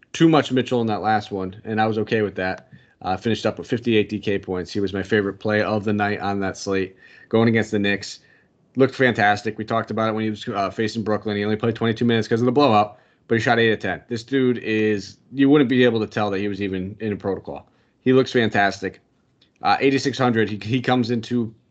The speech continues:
the likes of guys like Van Vliet. Uh,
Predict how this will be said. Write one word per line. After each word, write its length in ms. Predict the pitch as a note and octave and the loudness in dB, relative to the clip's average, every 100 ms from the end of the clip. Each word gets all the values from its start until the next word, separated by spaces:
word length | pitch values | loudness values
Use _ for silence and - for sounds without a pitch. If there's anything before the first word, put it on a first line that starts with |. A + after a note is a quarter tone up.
| _ - | _ -4
the 80 | |
likes 300 | A2+ A#2 A2+ A2 | 0 0 0 -4
of 380 | G#2 G#2+ G#2 | 0 0 0
guys 260 | G2 G#2+ G2 | 0 0 -2
like 240 | G2 F#2+ | -4 -6
Van 300 | - G#2+ G2 | -2 0 0
Vliet. 340 | F#2 A#2+ A#2 - _ _ _ _ _ - | 2 0 0 -4 _ _ _ _ _ -6
Uh, 300 | E2+ E2 | -4 -2